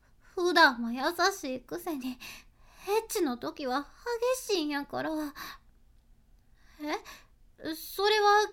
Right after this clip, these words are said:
気境もだって？あ、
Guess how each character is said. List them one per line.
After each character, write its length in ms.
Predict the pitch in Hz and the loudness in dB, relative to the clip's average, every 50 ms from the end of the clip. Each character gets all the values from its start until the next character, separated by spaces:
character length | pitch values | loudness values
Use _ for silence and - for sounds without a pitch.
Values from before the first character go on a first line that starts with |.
| - - _ _ | -8 -20 _ _
気 240 | - - 349 339 339 | -6 -2 -2 -2 -2
境 320 | - - 349 349 349 349 339 | 0 0 2 4 4 4 4
も 260 | 339 349 359 370 359 | 2 2 2 2 2
だ 160 | 359 311 294 | 2 0 0
っ 80 | 285 - - - - - - | 0 -2 -8 -16 -20 -18 -12
て？ 280 | - - - 320 370 - - - - - - - _ _ _ _ - _ _ - - - - - - - - - - | -8 -4 -4 -4 -4 -4 -8 -18 -20 -20 -20 -20 _ _ _ _ -20 _ _ -20 -20 -20 -20 -20 -20 -20 -20 -20 -12
あ、 280 | - 73 - - - 370 | -10 -8 -4 -2 0 0